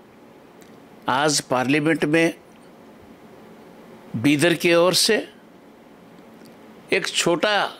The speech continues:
ट्वेंटी सिक्स ईयर का लड़का आज एमपी बना है।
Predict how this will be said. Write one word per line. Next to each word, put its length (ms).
ट्वेंटी 300
सिक्स 320
ईयर 220
का 140
लड़का 400
आज 280
एमपी 300
बना 300
है। 240